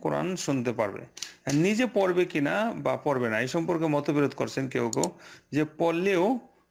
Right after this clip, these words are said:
পড়তে পারবে যদি কোরআন মনে, কোরআন দিকে তাকায় আছে, মনে মনে পড়বে,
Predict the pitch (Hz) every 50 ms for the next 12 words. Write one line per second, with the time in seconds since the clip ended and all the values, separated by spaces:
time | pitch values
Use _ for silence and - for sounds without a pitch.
0 | _ _ - 180 180 180 - - 220 190 208 202 208 208 - 190 190 - - 143
1 | 160 160 165 180 - - 175 175 175 175 170 170 165 156 151 - 170 170 170 165
2 | 165 160 156 156 151 170 160 156 170 151 135 120 123 123 143 175 180 185 185 185
3 | 180 160 143 139 120 110 113 110 -